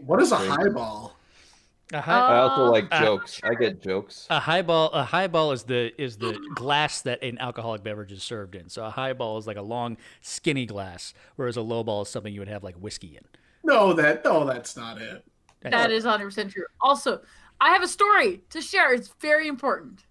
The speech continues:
Speaker 1: Already?
Speaker 2: No way.
Speaker 3: Okay, okay.
Speaker 1: Dang, we're eight
Speaker 4: At
Speaker 1: seconds
Speaker 4: some
Speaker 1: in.
Speaker 4: point in the last forty-eight hours, Eric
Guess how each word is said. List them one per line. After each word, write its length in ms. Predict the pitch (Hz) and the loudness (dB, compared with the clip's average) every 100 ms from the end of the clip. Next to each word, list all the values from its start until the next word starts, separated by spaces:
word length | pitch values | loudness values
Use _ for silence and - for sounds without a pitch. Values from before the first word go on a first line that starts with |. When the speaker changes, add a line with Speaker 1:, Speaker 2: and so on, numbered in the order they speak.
| - | -12
Speaker 1:
Already? 280 | 147 104 92 | -4 -2 0
Speaker 2:
No 40 | |
way. 80 | 175 | 2
Speaker 3:
Okay, 220 | 165 - - | 0 0 -4
okay. 260 | 165 147 | -2 0
Speaker 1:
Dang, 160 | 160 147 | -2 -2
we're 120 | 147 - | -2 0
eight 80 | 320 | 4
Speaker 4:
At 60 | 359 | 4
Speaker 1:
seconds 200 | 370 - | 2 0
Speaker 4:
some 180 | 370 370 | 0 2
Speaker 1:
in. 60 | |
Speaker 4:
point 340 | 339 370 311 220 240 - - - _ - _ _ | 0 0 -2 -6 -12 -18 -18 -20 _ -20 _ _
in 180 | 277 359 | -4 -2
the 80 | 392 | 2
last 320 | 370 339 339 | 4 4 2
forty-eight 460 | - 339 330 320 320 | 2 0 2 -2 2
hours, 580 | 285 262 165 151 - - _ _ _ _ _ | 4 4 0 -8 -18 -20 _ _ _ _ _
Eric 500 | - 302 254 190 - | 4 6 6 2 -8